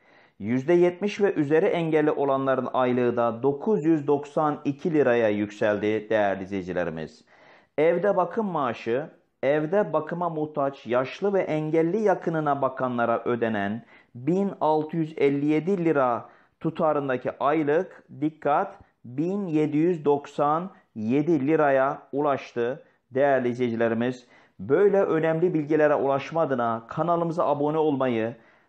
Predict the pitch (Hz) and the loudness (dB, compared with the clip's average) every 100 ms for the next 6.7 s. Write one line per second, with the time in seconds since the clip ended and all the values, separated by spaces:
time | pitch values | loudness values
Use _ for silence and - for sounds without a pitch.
0 | - 156 170 180 170 156 139 147 143 143 | -4 -2 2 0 0 -2 0 2 2 0
1 | 135 123 120 120 - - 104 127 160 - | 0 0 -2 -4 -12 -14 -4 2 2 2
2 | 156 - 151 151 165 175 175 165 151 160 | -4 0 0 2 0 0 0 -2 0 0
3 | 156 147 - _ - 113 160 175 175 143 | -2 -6 -16 _ -10 -2 0 0 0 -2
4 | 139 147 - 139 143 160 151 147 156 151 | -2 -4 -4 -2 0 0 -2 -2 -4 -2
5 | 143 139 143 147 151 147 156 139 131 139 | -2 -4 0 2 2 0 -2 -2 -2 -2
6 | 160 156 143 120 127 147 - | -2 0 0 0 0 -4 -8